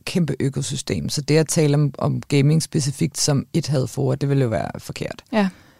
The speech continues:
Speaker 1: Der er klart nogen Discord-server, for eksempel Discord er en app, man bruger til at snakke og chatte på, mens man gamer. Der er nogle Discord-server specifikt, som er enormt hadfulde, og som er sådan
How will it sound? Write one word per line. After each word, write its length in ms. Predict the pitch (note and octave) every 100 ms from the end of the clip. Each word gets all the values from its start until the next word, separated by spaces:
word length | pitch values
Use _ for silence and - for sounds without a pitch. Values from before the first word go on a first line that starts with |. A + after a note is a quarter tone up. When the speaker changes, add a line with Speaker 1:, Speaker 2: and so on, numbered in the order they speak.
| -
Speaker 1:
Der 60 | D#3+
er 80 | D3
klart 380 | - D#3 -
nogen 600 | E3+ E3 D#3+ D#3+ F3 E3 - _ _ _ -
Discord-server, 840 | D#3+ - - B2+ - - - B1+
for 120 | - -
eksempel 280 | - -
Discord 440 | - C3 - D3+ C3
er 120 | A2+
en 140 | B2 A#2
app, 140 | G2 -
man 140 | B2+ A#2+
bruger 220 | B2 B2
til 160 | -
at 180 | C3+ -
snakke 680 | - B2+ B2+ A#2+ C#3+ C#3+ B2 -
og 240 | A#2 A#2 -
chatte 240 | D#3+ D#3
på, 140 | D#3+
mens 260 | C3 C3+ -
man 120 | C#3
gamer. 320 | B2+ B2+ A#2+ B2+ - - _ _ -
Der 60 | E3
er 40 |
nogle 220 | D#3+ F3 -
Discord-server 720 | D#3 - D#3+ C#3+ - C3+ C3
specifikt, 720 | - D3 C3+ A#2+ - G#3 -
som 180 | D#3 -
er 160 | D2+ G2 - _
enormt 380 | C3+ D3 G#2+ -
hadfulde, 540 | - B1 - - - -
og 100 | -
som 180 | C#3+ C3+
er 260 | A#2 A#2
sådan 440 | A#2+ C3 B1 A#2